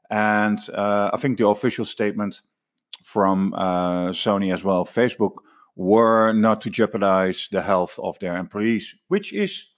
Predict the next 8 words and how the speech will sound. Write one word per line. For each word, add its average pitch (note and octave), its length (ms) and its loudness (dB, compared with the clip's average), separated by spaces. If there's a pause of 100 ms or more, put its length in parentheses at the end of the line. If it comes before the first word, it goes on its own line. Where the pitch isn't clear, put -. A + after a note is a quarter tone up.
(840)
actually D#3+ 340 -2
to - 180 -6
understand. G#2 680 -2
And, A2+ 340 0 (400)
um, A#2 260 2
how E3+ 300 4
is E3 200 2
that, C3 440 2